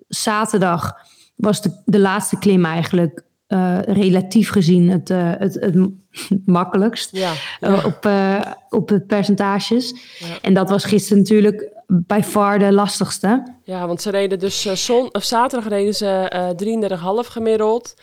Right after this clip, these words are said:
Speaker 2: En gisteren reden ze vierendertig nul gemiddeld. Ja, en dan honderddrieëntwintig om honderdzevenentwintig kilometer. Dus, eh, ja,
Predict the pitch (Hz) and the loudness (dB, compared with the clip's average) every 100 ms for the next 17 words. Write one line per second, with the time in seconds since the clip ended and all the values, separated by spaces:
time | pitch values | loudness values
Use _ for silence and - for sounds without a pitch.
0 | _ - - - 202 - 226 214 202 196 | _ -12 -10 -6 -6 -4 -2 -2 -2 -2
1 | 202 208 233 226 208 202 185 208 196 185 | -4 -4 -2 -2 0 -2 -2 0 0 0
2 | 185 170 165 160 160 _ _ _ _ _ | -4 -4 -4 -8 -12 _ _ _ _ _
3 | _ 190 180 165 175 180 180 175 175 185 | _ -4 -2 -2 -2 -2 -2 -2 -2 -4
4 | 170 196 202 202 190 180 180 180 175 190 | -2 -2 -2 -2 -6 -6 -6 -4 -4 -4
5 | 180 175 180 - 185 180 165 165 165 160 | -6 -6 -10 -8 -6 -6 -8 -10 -10 -10
6 | 160 156 170 165 160 156 139 | -12 -12 -12 -12 -10 -12 -14